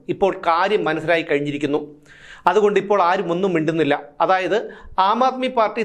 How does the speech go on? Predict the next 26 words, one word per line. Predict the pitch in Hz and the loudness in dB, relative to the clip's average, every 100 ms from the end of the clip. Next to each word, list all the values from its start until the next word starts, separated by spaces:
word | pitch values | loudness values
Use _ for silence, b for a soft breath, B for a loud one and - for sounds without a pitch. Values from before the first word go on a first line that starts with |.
| 214 | 0
തകർന്നടിഞ്ഞു | 180 214 202 190 175 165 | 0 0 0 0 -2 -2
തുടങ്ങിയിരിക്കുന്നു | 165 170 175 156 160 175 - | 0 0 -2 -2 -2 0 2
എന്നർത്ഥം. | 156 - 151 - - _ B B B 226 | 0 0 -4 -6 -12 _ B B B 0
ഇപ്പോൾ | 277 262 262 254 208 | 4 4 2 0 0
ആം | 226 247 | 2 0
ആദ്മിയെ | 247 247 226 226 | 0 -2 0 0
നയിക്കാൻ | 180 208 208 214 160 - - - | 0 0 0 0 0 -6 -6 0
പറയത്തക്ക | 185 226 220 220 196 160 | 2 2 0 2 2 2
ആരുമില്ല. | 170 175 131 135 - _ _ _ | 0 -2 -4 -8 -12 _ _ _
മുമ്പ് | 185 190 214 180 196 | 0 2 0 0 -2
ഇ | 208 | 2
വി | 220 | 2
എം | 214 | 2
മെഷീനെ | 190 208 202 202 | 0 0 0 -2
കുറ്റം | 175 208 185 | 0 0 2
പറയുമായിരുന്നു | 175 170 160 151 151 - - 165 | 2 2 2 0 -4 -8 -2 0
കോൺഗ്രസും | 170 175 175 202 - | 2 0 0 -4 -2
പ്രതിപക്ഷ | 165 170 175 175 | -2 0 0 0
കക്ഷികളും. | 165 - 175 151 - B B B B - | -2 -2 0 0 -2 B B B B -4
ഇപ്പോൾ | 214 254 262 254 208 | 2 4 4 2 2
എൻ | 226 | 2
ഡി | 262 254 | 0 0
എക്ക് | 254 233 240 | 0 -2 -2
പ്രതീക്ഷിച്ചത്ര | 196 208 220 233 220 214 214 208 | 0 0 0 0 0 2 2 2
സീറ്റ് | 208 220 202 | 0 0 0
കിട്ടാതായപ്പോൾ | 208 208 185 185 180 | 2 2 2 0 -2